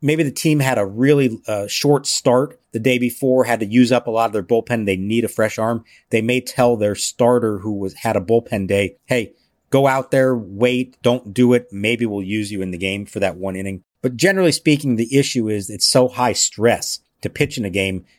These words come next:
that they don't wanna risk injury or burning you out just to get that one inning out of you.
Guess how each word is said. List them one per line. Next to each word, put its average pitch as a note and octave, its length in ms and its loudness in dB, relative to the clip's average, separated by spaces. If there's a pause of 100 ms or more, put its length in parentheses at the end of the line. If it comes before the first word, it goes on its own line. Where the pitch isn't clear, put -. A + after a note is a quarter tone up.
(100)
that F2+ 120 -6
they A#2 120 2
don't A2 160 -4
wanna G#2 240 0
risk G#2+ 400 0
injury G#2 480 -4
or F#2+ 180 -4
burning G2+ 460 -4
you F2 140 -2
out F#2+ 320 -2 (300)
just - 280 -2
to - 80 -8
get G#2 140 -2
that F2+ 160 -2
one F2+ 200 -4
inning D#2+ 240 -8
out C#2 140 -20
of - 100 -20
you. G2 120 -20